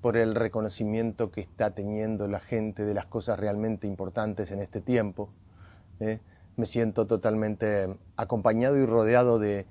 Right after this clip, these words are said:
aplausos a los médicos, que, que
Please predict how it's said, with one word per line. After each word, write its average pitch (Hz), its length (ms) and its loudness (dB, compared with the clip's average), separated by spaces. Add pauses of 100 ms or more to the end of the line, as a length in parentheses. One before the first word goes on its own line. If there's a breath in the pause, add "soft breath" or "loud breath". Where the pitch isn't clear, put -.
(520 soft breath)
aplausos 127 680 4
a 104 100 -2
los 90 200 -6
médicos, 101 1000 0
que, 95 300 -8 (100)
que 92 280 -8